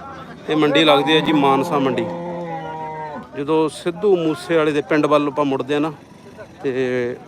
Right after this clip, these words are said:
ਉਹ ਕੈਂਚੀਆਂ ਆਉਂਦੀਆਂ ਨੇ, ਚਰਸਤਾ ਆਉਂਦਾ ਹੈਗਾ, ਉੱਥੋਂ ਥੋੜ੍ਹਾ ਜਿਹਾ ਅੱਗੇ ਜਾ ਕੇ, ਅਹ, ਸੱਜੇ ਹੱਥ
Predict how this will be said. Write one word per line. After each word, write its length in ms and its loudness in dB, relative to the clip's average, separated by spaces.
ਉਹ 80 -14
ਕੈਂਚੀਆਂ 440 0
ਆਉਂਦੀਆਂ 300 0
ਨੇ, 80 2
ਚਰਸਤਾ 500 -2
ਆਉਂਦਾ 220 0
ਹੈਗਾ, 240 0
ਉੱਥੋਂ 380 -4
ਥੋੜ੍ਹਾ 240 4
ਜਿਹਾ 120 4
ਅੱਗੇ 200 0
ਜਾ 180 2
ਕੇ, 200 -2
ਅਹ, 2500 -10
ਸੱਜੇ 400 2
ਹੱਥ 260 2